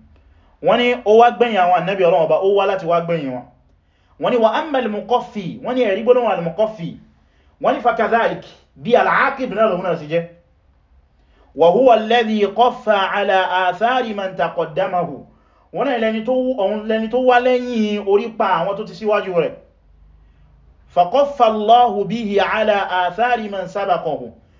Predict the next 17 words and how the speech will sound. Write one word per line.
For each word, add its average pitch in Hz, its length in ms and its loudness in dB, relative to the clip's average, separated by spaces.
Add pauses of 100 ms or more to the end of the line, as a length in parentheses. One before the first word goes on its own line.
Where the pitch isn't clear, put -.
(260)
So 208 120 -4
Ọlọ́run 247 280 2
Ọba 240 180 4
fi 214 120 -10
tẹ̀lé 208 360 -4
orí 226 320 0
pa 226 100 0
àwọn 196 280 0
tó 220 80 -8
ti 202 100 -18
síwájú 202 440 -2
rẹ̀, 127 160 -6
mina 208 220 -4
rusul, 185 360 -8
nínú 196 200 -8
àwọn 165 240 -4
òjíṣẹ́. 175 320 -8